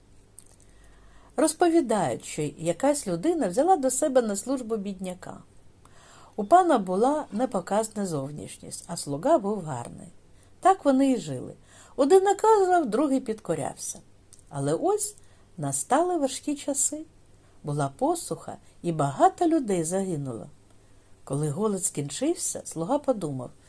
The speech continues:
що з тих, хто знав, що він слуга, нікого не лишилося в живих. Тому він, розраховуючи на свою приємну зовнішність, сказав пану: «Це ти мій слуга, а я тобі пан».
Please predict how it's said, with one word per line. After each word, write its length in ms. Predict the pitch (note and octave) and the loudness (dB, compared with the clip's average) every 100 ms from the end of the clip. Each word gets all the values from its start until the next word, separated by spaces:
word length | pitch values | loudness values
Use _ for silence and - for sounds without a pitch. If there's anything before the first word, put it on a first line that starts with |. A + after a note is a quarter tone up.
| - - | -20 -18
що 180 | - G#3 | -6 -2
з 80 | - | 0
тих, 240 | - D4+ | 0 -2
хто 240 | - F#3+ E3+ | -2 -4 -4
знав, 340 | F3 C4 F#4+ - - - - - - - - - - - - | -2 -2 -2 -4 -20 -20 -20 -20 -20 -20 -20 -20 -20 -20 -14
що 220 | - G#3 | -4 0
він 220 | G#3 E3+ | 2 0
слуга, 480 | - G#3 A3 F3 C3 | 0 2 2 2 -2
нікого 420 | D#3 G3 F#4+ G4 | -6 2 6 6
не 120 | G4 | 4
лишилося 580 | F4+ E4+ - D#4+ D4 D4 | 2 0 0 0 2 0
в 60 | C4+ | 0
живих. 400 | B3 A3 C#3 - _ - - - | -2 -2 -4 -10 _ -20 -20 -8
Тому 280 | D3 D3 C#3 | -4 -2 -2
він, 320 | F#3 D#4 G#3+ | 0 0 2
розраховуючи 800 | F#3 F#3 A3+ A#3 C#4+ A#3 G#3+ F#3+ | 0 2 2 2 2 2 0 -4
на 120 | F#3 | -6
свою 300 | - A3 G#3 | -4 -4 -4
приємну 640 | G3 A3 A3 G3+ E3 D3+ | -2 -2 0 0 -2 -4
зовнішність, 680 | C#3+ B3 F4 D#4+ C4 B3+ B3+ | -2 -2 -2 -4 -8 -8 -4
сказав 380 | - C4+ G3 D3+ | 0 2 2 2
пану: 320 | - C#3 C3+ - - - - - - | -4 -6 -8 -14 -20 -20 -20 -20 0
«Це 200 | - F#4+ | 4 4
ти 280 | G4+ G4+ G#3 | 6 6 6
мій 220 | E3 D3+ | 2 0
слуга, 560 | - D#3+ D#3 D3+ B2+ - | -2 -2 -2 -2 -6 -6
а 120 | F3+ | 0
я 260 | D#3+ C3+ A2+ - | 0 0 -6 -2
тобі 280 | A3+ D#4 | 2 4
пан». 480 | G#4+ - B3+ A3+ B3+ | 4 4 4 2 -2